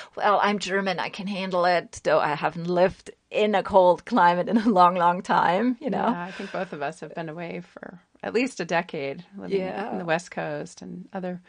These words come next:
Speaker 2: warm places.
Speaker 1: And you already lived, like, in Chicago, and you were <laughs> mentioning it was, like, really cold.
Speaker 2: Yeah, I, I,
Speaker 1: <laughs>
Speaker 2: I was pretty hardy back then. I don't know how my system would readapt to weather like that now.
Speaker 1: Mm-hmm.
Speaker 2: Um,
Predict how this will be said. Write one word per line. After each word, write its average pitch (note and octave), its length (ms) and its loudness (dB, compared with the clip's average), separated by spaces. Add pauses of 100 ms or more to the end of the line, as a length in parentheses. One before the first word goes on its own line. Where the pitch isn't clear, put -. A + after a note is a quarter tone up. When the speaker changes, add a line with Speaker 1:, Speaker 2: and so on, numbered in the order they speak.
(420)
Speaker 2:
warm G3 380 2
places. E3+ 520 -4
Speaker 1:
And F3+ 160 -4
you A#3 300 4
already A#3+ 240 4
lived, C#4+ 340 6
like, F#3 220 4
in F#3+ 120 -4
Chicago, E3+ 680 2
and F#3+ 180 -2
you C4+ 160 -2
were A#3+ 80 0
<laughs> B3 140 -4
mentioning G3 440 -4
it F3+ 120 -6
was, F#3 180 -4
like, - 240 -6
really A#3+ 240 -10
cold. F#3 480 -2 (140)
Speaker 2:
Yeah, F3+ 560 -8
I, B3+ 40 2
I, A#3 240 -2 (220)
Speaker 1:
<laughs> A#3 80 -10
Speaker 2:
I - 20 -8
was C4 140 -10
pretty D4 260 -8
hardy G#3+ 360 2
back D#3+ 260 2
then. D3 300 -4
I F3 80 -8
don't F3+ 200 -10
know F3+ 220 -10
how F3 140 -10
my E3+ 160 -10
system F3 400 -16
would F3+ 160 -14 (340)
readapt F3+ 600 2
to F#3 140 -10
weather F3 300 -6
like F#3+ 220 -12
that - 200 -2
now. F3 380 0 (600)
Speaker 1:
Mm-hmm. G3 240 -8
Speaker 2:
Um, F#3+ 440 -4